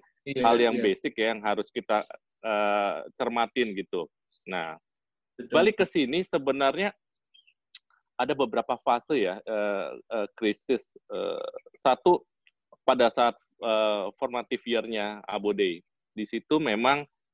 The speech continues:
Speaker 2: kita masih menstrukturkan gimana sih, eh, me-, me-, me-, membuat keuangan itu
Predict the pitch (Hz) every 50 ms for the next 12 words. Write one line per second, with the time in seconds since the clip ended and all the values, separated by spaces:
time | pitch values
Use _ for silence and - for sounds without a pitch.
0 | _ _ - 113 - 135 131 131 120 107 104 101 - _ - 123 120 120 120 120
1 | 120 - 110 117 107 104 - - - 117 110 _ _ - 120 107 - - 131 131
2 | 131 135 135 _ _ _ _ _ _ _ _ - 113 110 113 107 110 120 117 -
3 | - 147 147 147 - - - 107 101 101 101 98 101 95 82 - - - 101 107
4 | 101 85 - - - 101 101 98 98 95 95 95 98 98 98 98 101 101 - 104
5 | 101 98 95 95 104 101 - - 104 92 98 104 95 107 104 98 98 - 104 -
6 | - - 127 131 135